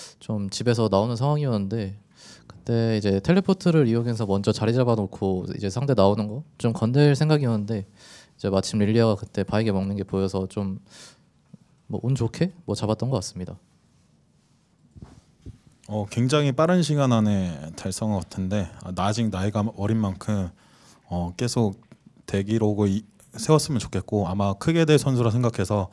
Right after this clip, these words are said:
Speaker 2: 오늘 천 킬 축하한다고 전하고 싶습니다. 네.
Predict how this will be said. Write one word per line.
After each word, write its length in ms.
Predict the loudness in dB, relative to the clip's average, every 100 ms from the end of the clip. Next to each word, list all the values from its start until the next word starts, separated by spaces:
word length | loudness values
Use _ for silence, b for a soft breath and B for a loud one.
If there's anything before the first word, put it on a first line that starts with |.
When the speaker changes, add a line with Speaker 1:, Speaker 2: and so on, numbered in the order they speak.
| B B -4
Speaker 2:
오늘 600 | 0 2 4 2 2 -2 B B B
천 200 | -4 -4
킬 160 | 0 -2
축하한다고 580 | -2 -2 0 2 0
전하고 300 | 0 0 -2
싶습니다. 460 | -2 -6 -8 -10 -14
네. 80 | -20